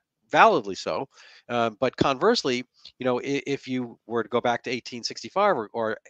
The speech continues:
consult, uh, Dostoevsky about the, you know, validity of, of, you know, aborting a child, um, you know, a, a baby within you, or, or to take away the,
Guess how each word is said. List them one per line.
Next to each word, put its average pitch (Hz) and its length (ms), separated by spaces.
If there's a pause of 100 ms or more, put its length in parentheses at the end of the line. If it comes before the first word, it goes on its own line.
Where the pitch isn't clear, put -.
consult, - 380 (100)
uh, 113 240
Dostoevsky 123 720 (420)
about 113 320
the, 110 200 (420)
you 120 80
know, 107 60
validity 131 460
of, 104 200
of, 110 240 (260)
you 120 100
know, 101 260
aborting 113 420
a 107 40
child, 147 460 (560)
um, 104 580
you 120 80
know, 98 400
a, 92 300
a 98 100
baby 123 340
within 135 360
you, 123 220 (320)
or, 107 380 (840)
or 113 340
to - 160
take 127 240
away 117 220
the, 107 320